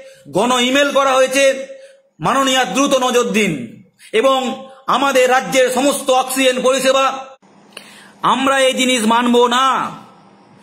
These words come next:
তাই রাজ্য সরকারের কাছে আবেদন,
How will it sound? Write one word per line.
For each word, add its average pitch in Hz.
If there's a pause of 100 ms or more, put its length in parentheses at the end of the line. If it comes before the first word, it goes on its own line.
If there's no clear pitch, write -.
(180)
তাই 226 (680)
রাজ্য 185
সরকারের 233
কাছে 233
আবেদন, 247